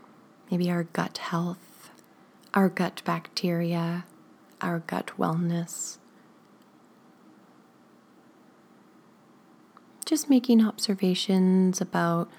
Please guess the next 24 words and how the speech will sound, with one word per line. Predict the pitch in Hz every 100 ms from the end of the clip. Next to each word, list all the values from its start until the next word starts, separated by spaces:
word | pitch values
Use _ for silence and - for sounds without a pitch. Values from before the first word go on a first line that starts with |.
| - - -
where | 208 202 196
in | 190
your | 190
body | 180 170 170 180
you | 175 170 175
might | 175 -
feel | - 185 180
some | 185 - 175
tension | - 175 - 170
arise | 165 170 165 165 170 170 -
as | 165 165
you | 170
massage | 170 - 180 170 170
this | - 180
toe, | - - 170 160
or | 160 165
where | 160 165
you | 170 175
might | 170 -
feel | - 170
some | - 175
tension | 165 180 170 180
fall | 165 - 165 165
away. | 160 160 160 160 156 160